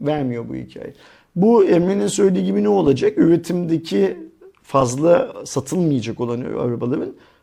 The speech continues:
başka ülkelere kaydırılmasını sağlayacak.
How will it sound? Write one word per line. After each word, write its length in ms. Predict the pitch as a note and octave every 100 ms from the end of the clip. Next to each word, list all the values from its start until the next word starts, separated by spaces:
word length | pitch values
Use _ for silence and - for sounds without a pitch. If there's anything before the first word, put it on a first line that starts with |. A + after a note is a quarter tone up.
| _
başka 360 | F3 F#3+ - A#3+
ülkelere 480 | G3+ - D#3+ C#3
kaydırılmasını 720 | A#2+ B2+ A#2+ A#2+ A2+ A2+ - C3
sağlayacak. 640 | - - - B2 A2+ G#4